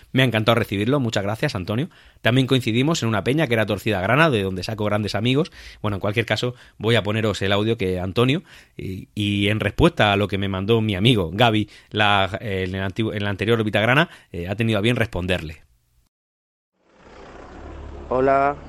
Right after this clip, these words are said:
Speaker 2: oyentes de este maravilloso podcast que hace mi pelirrojo favorito. En primer lugar, felicitarlo por su maravilloso trabajo.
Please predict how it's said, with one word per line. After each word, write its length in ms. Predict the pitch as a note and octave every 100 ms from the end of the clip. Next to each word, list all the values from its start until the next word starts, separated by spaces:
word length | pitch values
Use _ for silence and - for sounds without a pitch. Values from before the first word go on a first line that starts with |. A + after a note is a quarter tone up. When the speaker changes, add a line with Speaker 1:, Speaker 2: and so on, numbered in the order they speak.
| - -
Speaker 2:
oyentes 640 | A#2+ B2+ C3+ - C#3 C3
de 220 | B2 B2+
este 220 | B2+ C3
maravilloso 560 | B2+ B2 A#2 A#2+ B2 B2+
podcast 580 | A#2 C3 - C3+ C3+ - - - - - - -
que 120 | B2+
hace 360 | B2+ C#3+ C#3+ - - - - - - - - - - -
mi 120 | C#3
pelirrojo 580 | B2+ B2 B2 C3+ - C#3
favorito. 600 | C#3 B2 A2+ A#2 A2 A2+ - - - - - - - B3 A#3+ - - - - - - -
En 120 | C#3 C3
primer 320 | C3+ C#3 D3+
lugar, 640 | E3 D#3+ D#3+ F3 F#3 F3+ - - - - - - - - - - - -
felicitarlo 960 | - C3+ C3+ - B2+ C#3+ D3 D3+ E3+ G3 - - - -
por 120 | D3
su 140 | - C#3
maravilloso 560 | B2+ B2+ B2+ C3 C3
trabajo. 560 | C3+ A#2 A2+ A2+ - A#2